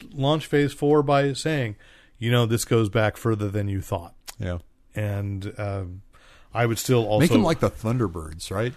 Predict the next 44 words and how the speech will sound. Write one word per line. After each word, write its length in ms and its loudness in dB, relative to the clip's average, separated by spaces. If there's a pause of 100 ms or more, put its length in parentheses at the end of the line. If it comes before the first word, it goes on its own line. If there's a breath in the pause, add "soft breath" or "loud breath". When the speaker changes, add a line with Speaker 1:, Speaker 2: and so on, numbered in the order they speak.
(100)
Speaker 2:
They, 160 0
they, 220 -4
they 300 2
aren't, 300 2
they 100 4
aren't 220 4
in 240 4
downtown 480 2
Manhattan. 600 -4
They, 240 -2
they 240 -4
just 180 -2
kinda 160 2
show 280 2
up 160 2
and 100 -2
disappear. 520 0
Speaker 1:
On 220 2
Monster 480 4
Isle. 320 2
Let 140 0
it 60 4
Speaker 2:
Yeah. 100 4
Speaker 1:
be 200 4
like 300 2
that's 320 0
where 80 4
they, 260 4
they 200 -2
took 220 -4
their 120 2
base 380 0
there. 280 -2
Yeah, 180 -4
th-, 380 -8
there's 200 2
so 100 4
many 180 2
interesting 400 0
things 240 2
you 100 -6
could 220 0
do. 280 0
Speaker 2:
Yeah. 240 -2